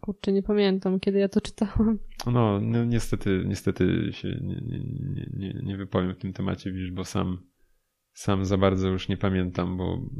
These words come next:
Speaker 2: no, już trochę minęło. Już tak z-, zerknąłem na wiki, ale nie widzę tej postaci też jakoś, więc niestety będziemy, będziecie musieli się obyć bez tego. <laughs> E, i tak, no. Rzut jest izometryczny, jak mówiłem, i za tym też idzie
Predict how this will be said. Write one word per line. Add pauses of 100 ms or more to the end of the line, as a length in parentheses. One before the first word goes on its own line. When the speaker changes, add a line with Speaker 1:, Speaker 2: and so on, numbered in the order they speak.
(140)
Speaker 2:
no,
już
trochę
minęło. (1120)
Już
tak
z-,
zerknąłem
na
wiki, (140)
ale
nie
widzę
tej
postaci
też
jakoś,
więc (800)
niestety
będziemy,
będziecie
musieli
się
obyć
bez
tego.
<laughs> (1400)
E,
i
tak,
no. (540)
Rzut
jest
izometryczny,
jak
mówiłem,
i
za
tym
też
idzie